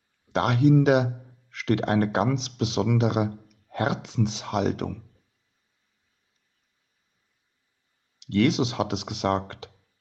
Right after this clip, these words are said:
"Trachtet zuerst nach dem Reich Gottes und nach seiner Gerechtigkeit, so wird euch alles andere zufallen." Und genau das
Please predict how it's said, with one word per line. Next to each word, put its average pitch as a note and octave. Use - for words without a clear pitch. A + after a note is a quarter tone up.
"Trachtet B2
zuerst -
nach G#2
dem G#2
Reich G2+
Gottes -
und G2+
nach G2+
seiner G#2
Gerechtigkeit, G#2
so A2
wird A#2+
euch G#2+
alles B2+
andere A2
zufallen." G#2
Und A2
genau G#2+
das -